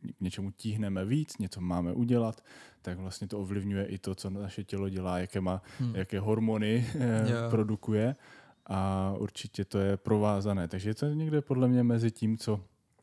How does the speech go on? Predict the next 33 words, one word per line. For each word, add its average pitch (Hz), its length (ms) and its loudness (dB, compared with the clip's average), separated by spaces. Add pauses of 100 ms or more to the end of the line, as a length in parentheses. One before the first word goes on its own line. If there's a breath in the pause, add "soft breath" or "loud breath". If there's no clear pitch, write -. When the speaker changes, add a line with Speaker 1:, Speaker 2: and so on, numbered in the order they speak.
(300)
Speaker 1:
co 113 160 -2
v 104 60 -6
nás 107 360 0
zdu-, 113 540 -4
způsobuje 107 640 -2
duch, 113 400 -2
Speaker 2:
Mhm. 120 360 2 (120)
Speaker 1:
eh, 101 480 -2
tím 104 160 -2
pádem 101 320 0
je 120 80 -8
ovlivněna 101 500 0
duše 113 480 -2 (140)
a 107 200 -4
nějakým 92 280 -4
způsobem 92 360 -10
to - 100 -12
reaguje 95 300 -10
na 92 80 -8
to - 120 -18
tělo. 82 340 -8
Ale 90 200 -2 (440 loud breath)
to 101 100 -4
je 92 60 4
jenom 95 240 2
něco, 95 280 -2
co 95 280 -4 (200)
nemám 107 320 4
to 101 220 -2 (320 soft breath)
nikde 110 380 2
nějak 104 460 -2
<laughs> - 0 -
jako 123 580 8